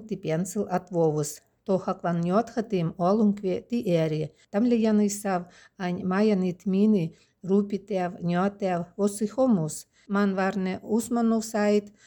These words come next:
салтатану вос вуянтавет. Амославиум, ти хуаталыцис Марина Викторовна, йомас ляхалыл йохтувес, пые, мошертын ю йохты.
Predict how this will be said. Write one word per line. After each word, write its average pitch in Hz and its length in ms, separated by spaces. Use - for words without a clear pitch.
салтатану 220 1000
вос 190 380
вуянтавет. 160 840
Амославиум, 208 960
ти 220 140
хуаталыцис 220 760
Марина 233 340
Викторовна, 190 680
йомас 247 380
ляхалыл 208 640
йохтувес, 175 880
пые, 226 400
мошертын 214 680
ю 190 500
йохты. 170 640